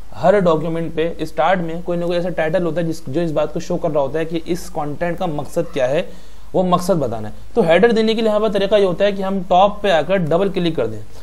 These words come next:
देखिए, double click करते हैं तो हमारे पास automatically header का option मौजूद हो जाता है, यानी हम अब इस header को इस्तेमाल कर सकते हैं। इसको इस्तेमाल करने का तरीक़ाकार क्या होता है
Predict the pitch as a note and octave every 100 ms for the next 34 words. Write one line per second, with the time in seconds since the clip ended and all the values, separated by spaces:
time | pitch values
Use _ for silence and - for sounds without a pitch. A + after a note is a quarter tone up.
0 | - - A#3+ D3 F3+ - G#3+ G#3 F3 E3
1 | F#3 F3+ F3+ D#3+ D#3+ E3 F3+ F3+ E3 D3+
2 | D#3+ C3+ C#3+ E3+ E3+ D#3 F3+ - - -
3 | - C3 D3+ F3 D#3+ C#3+ - C3+ B2 -
4 | C#3+ E3 - C3+ B2 A#2 C3 D3+ - C3+
5 | B2+ G#2+ - - - - D#3+ F3 F3+ E3+
6 | F3+ - F#3 F3 - G3 G3 C3+ D3+ F3
7 | E3 D3+ D3+ - D#3+ D#3 C3+ C#3+ A#2+ A2+
8 | G2+ - G#2 - - - - - F3+ A3
9 | G#3 G3+ G#3+ G#3 G3+ G3+ F#3 F3+ E3+ E3
10 | D#3 A#2 A#2